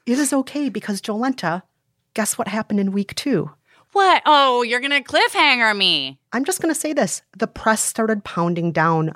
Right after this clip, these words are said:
Speaker 1: my door,
Speaker 2: <gasps>
Speaker 1: and I didn't even have to leave the house to get their attention.
Speaker 2: I wanna know what happened so bad. I kind of hate you right now.
Speaker 1: Oh, look at me. I'm playing the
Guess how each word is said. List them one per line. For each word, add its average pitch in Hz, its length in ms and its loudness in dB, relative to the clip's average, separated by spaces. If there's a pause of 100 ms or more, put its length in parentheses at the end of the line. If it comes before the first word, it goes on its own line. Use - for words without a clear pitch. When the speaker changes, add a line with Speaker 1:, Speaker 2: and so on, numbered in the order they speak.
(120)
Speaker 1:
my 175 380 2
door, 151 460 -2 (320)
Speaker 2:
<gasps> 415 300 -8
Speaker 1:
and 180 140 2
I 208 100 2
didn't 277 260 2
even 262 160 2
have 233 220 0
to 214 100 -2
leave 190 260 -2
the 247 80 0
house 185 260 -4
to - 80 -4
get 175 220 -4
their 185 120 2
attention. - 540 -4 (400)
Speaker 2:
I 220 380 4
wanna 240 380 4
know 208 400 4
what 190 200 -2
happened 185 540 -2
so 165 340 -6
bad. 160 520 0
I 170 140 -2
kind 196 260 -10
of 208 80 -10
hate 262 260 -14
you 165 100 -10
right 151 220 -8
now. 135 240 -10 (220)
Speaker 1:
Oh, 415 420 4
look 427 140 2
at 427 100 2
me. 427 180 2
I'm 370 120 0
playing 392 320 0
the 403 180 0